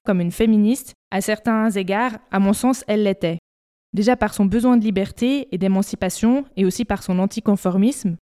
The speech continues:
elle a vraiment essayé de vivre sa vie comme elle l'entendait, en se détachant des conventions. On le voit aussi avec tous les amants qu'elle a eus, sa liberté sexuelle, ses nombreux mariages.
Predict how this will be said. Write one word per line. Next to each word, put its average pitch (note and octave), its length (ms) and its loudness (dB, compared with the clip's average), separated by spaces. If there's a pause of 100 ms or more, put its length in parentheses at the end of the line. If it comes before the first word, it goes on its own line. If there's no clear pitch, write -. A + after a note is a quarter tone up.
(180)
elle G3 120 0
a F#3 40 2
vraiment A3+ 320 2
essayé A3 380 0
de F#3+ 100 -2
vivre G#3 280 -4
sa G#3 120 -4
vie G3+ 180 -2
comme G3 220 0
elle F#3 140 2
l'entendait, F#3 580 0 (180)
en G3+ 120 2
se F3 60 -4
détachant A3 680 2
des F#3+ 140 0
conventions. G#3+ 680 0 (480)
On G#3 80 0
le G#3+ 60 0
voit A3+ 200 2
aussi A3 240 0
avec F#3+ 340 0
tous A#3 80 4
les A3 220 4
amants G#3 260 2
qu'elle F#3+ 180 -2
a F3+ 100 0
eus, A3+ 300 2
sa G#3+ 160 -2
liberté F#3+ 400 -2
sexuelle, G3+ 600 -2
ses F#3+ 160 -2
nombreux G#3 320 0
mariages. F#3 580 -4